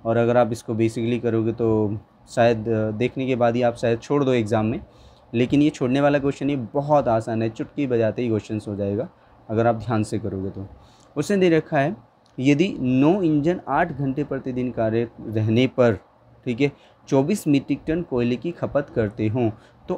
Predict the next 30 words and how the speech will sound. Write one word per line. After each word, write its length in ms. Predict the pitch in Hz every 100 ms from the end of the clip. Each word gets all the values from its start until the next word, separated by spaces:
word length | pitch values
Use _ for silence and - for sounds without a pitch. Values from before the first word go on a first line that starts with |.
| -
आठ 220 | 131 156
इंजन 280 | 160 165 165
प्रतिदिन 440 | 156 131 135 156
तेरह 300 | 160 127 147
घंटे 260 | 147 139 143
कार्यरत 360 | 139 120 123
रहकर 360 | 110 110 107 147
कितने 380 | - 170 196 208
कोयले 320 | 165 127 123
की 140 | 123
खपत 360 | 160 120 - 120
करेंगे, 480 | - 107 107 107 175 - - -
जबकि 360 | 123 160 - 226
पहली 380 | - 143 147 202
प्रकार 420 | 160 135 127 120
के 160 | 127
तीन 280 | 139 123 120
इंजन 240 | 117 127 156
उतनी 280 | 139 151
ही 160 | 175 214
खपत 320 | 190 143 143
करते 240 | - 113 170
हैं 100 | 180
जितनी 280 | 127 117 117
कि 120 | 165
दूसरी 300 | 120 113 113
प्रकार 340 | 107 98 101 -
के 80 |
चार 220 | 170 127 110
इंजन। 240 | 104 104